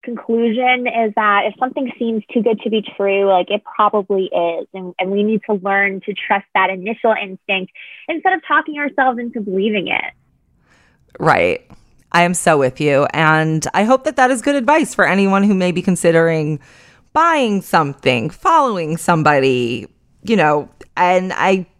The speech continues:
Speaker 2: I think just it could all really serve us to be more careful consumers, a little bit more skeptical about the claims people make, especially, you're right, when there is a lot of hype around somebody or they're trying to create <laughs> hype around themselves, like Jen
Speaker 1: Mm-hmm.
Speaker 2: Shah.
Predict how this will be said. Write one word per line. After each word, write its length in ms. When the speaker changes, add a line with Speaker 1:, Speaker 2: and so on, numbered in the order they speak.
Speaker 2:
I 80
think 240
just 260
it 140
could 140
all 280
really 300
serve 340
us 360
to 120
be 420
more 200
careful 340
consumers, 640
a 80
little 260
bit 120
more 200
skeptical 840
about 260
the 60
claims 360
people 200
make, 380
especially, 880
you're 160
right, 240
when 140
there 100
is 160
a 60
lot 180
of 80
hype 260
around 280
somebody 680
or 160
they're 240
trying 320
to 120
create 280
<laughs> 20
hype 260
around 220
themselves, 540
like 160
Jen 220
Speaker 1:
Mm-hmm. 0
Speaker 2:
Shah. 300